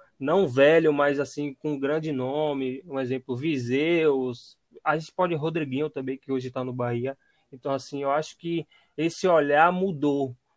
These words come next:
né? O-, os, os diretores passou a olhar o Bahia, o Sport, o Ceará e Fortaleza como uns times grandes também, sabe? Então, eu acho que foi o principal motivo é isso, a mudança da mente, também administrativamente também, que é algo corriqueiro,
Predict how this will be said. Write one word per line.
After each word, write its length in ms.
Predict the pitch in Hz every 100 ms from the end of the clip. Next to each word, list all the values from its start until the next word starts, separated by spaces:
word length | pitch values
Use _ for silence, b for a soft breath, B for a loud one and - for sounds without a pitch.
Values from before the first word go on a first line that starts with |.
| -
né? 280 | 135 135 135
O-, 320 | 139 147 135 156
os, 400 | 143 135 127 _
os 160 | 143 127
diretores 640 | 139 143 127 131 147 147
passou 440 | - 139 - 143
a 100 | 151
olhar 240 | 147 139 143
o 120 | 143
Bahia, 640 | 139 131 127 139 160 151 135
o 260 | 131 127
Sport, 560 | 127 - 127 135 135 -
o 140 | 123
Ceará 580 | - 135 127 127 135 135
e 60 | 127
Fortaleza 640 | - 123 131 127 139 139
como 540 | - 143 147 143 139 147
uns 160 | 156 -
times 320 | - 180 165
grandes 380 | 131 143 156 143
também, 320 | 139 127 127
sabe? 340 | 123 139 165 - _ _ -
Então, 220 | 135 147
eu 40 | 160
acho 160 | 151
que 100 | - -
foi 260 | 175 180 -
o 100 | 185
principal 500 | - 202 - 175 190
motivo 320 | 185 196 202
é 60 | 160
isso, 240 | 127 -
a 60 | 143
mudança 440 | 143 139 160 -
da 160 | 170 139
mente, 640 | 135 151 175 165 170 165 -
também 240 | 139 143
administrativamente 1080 | 147 143 139 - 147 131 135 135 131 131 -
também, 440 | 131 127 135 151 -
que 80 | 139
é 60 |
algo 260 | 131 135 131
corriqueiro, 720 | - 135 127 - 131 147